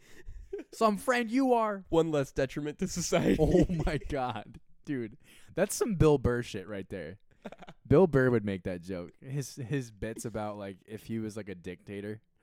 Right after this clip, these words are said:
Speaker 1: he would just, and how he would, like, cleanse the
Speaker 2: I've never
Speaker 1: earth.
Speaker 2: actually checked out Bill Burr. Is he pretty funny?
Speaker 1: Oh, uh, well, let me just set this up for you. He's from Boston. He
Speaker 2: Uh,
Speaker 1: has
Speaker 2: Boston, huh?
Speaker 1: he has an Irish background,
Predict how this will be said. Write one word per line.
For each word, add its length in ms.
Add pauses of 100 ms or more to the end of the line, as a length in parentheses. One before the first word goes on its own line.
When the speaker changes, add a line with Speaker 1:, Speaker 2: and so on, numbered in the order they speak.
(440)
Speaker 1:
he 180
would 140
just, 300
and 120
how 180
he 140
would, 140
like, 200
cleanse 360
the 60
Speaker 2:
I've 60
never 200
Speaker 1:
earth. 60
Speaker 2:
actually 220
checked 260
out 180
Bill 160
Burr. 240 (160)
Is 80
he 80
pretty 160
funny? 320 (180)
Speaker 1:
Oh, 180
uh, 500 (260)
well, 140
let 120
me 100
just 140
set 180
this 200
up 140
for 160
you. 100
He's 220
from 280
Boston. 640 (1040)
He 220
Speaker 2:
Uh, 60
Speaker 1:
has 80
Speaker 2:
Boston, 440
huh? 180 (120)
Speaker 1:
he 160
has 120
an 120
Irish 360
background, 680